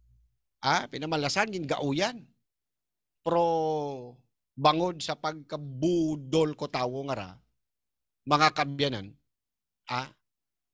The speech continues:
ay nawat biktima sanda.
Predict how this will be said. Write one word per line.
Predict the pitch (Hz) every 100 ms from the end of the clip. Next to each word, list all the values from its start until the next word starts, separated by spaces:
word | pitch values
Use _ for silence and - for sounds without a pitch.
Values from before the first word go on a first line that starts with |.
| _ _ _ _ _ _
ay | 143 151 151 143 135 123 113 113 _ _ _ _ _ _ _ _ _ 147
nawat | 160 156 156 151 143 -
biktima | 147 165 - - 139 131 110
sanda. | 101 85